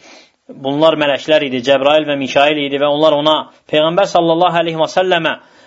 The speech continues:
onu apararkən, Peyğəmbər sallallahu aleyhi və səlləm gördüklərini ona şərh edərkən,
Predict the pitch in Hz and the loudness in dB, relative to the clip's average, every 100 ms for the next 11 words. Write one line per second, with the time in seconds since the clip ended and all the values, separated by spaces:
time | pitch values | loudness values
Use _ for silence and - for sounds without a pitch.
0 | _ - 147 180 156 - 156 175 170 160 | _ -6 -2 0 -2 0 2 2 0 -4
1 | 127 - _ _ - 143 180 175 165 156 | -6 -12 _ _ -6 -2 0 2 2 2
2 | 180 175 156 104 - _ _ _ _ _ | 0 2 0 -2 -18 _ _ _ _ _
3 | _ _ 165 165 156 - 160 156 156 180 | _ _ 2 2 2 0 2 2 2 -4
4 | 143 _ _ - _ _ 143 170 175 175 | -4 _ _ -20 _ _ -2 -2 2 2
5 | 147 151 165 170 170 175 208 | 2 2 2 2 0 -2 -4